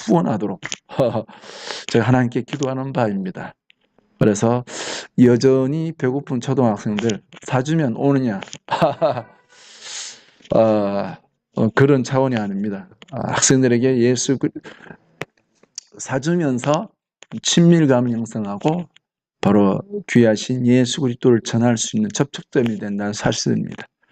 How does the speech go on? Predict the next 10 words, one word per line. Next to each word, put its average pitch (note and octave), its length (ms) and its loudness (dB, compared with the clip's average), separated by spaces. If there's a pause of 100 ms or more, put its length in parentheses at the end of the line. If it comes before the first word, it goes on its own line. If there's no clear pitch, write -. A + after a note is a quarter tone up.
(560)
그래서 B2+ 280 6
그 C#3+ 320 6
전해진 C3+ 520 0
예수 C#3+ 300 0
그리스도 C3+ 400 -2
그분의 C#3+ 480 4
그 D3+ 180 6
이름이 E3+ 580 4 (720)
그들을 D3+ 420 4
인생의 B2+ 680 -2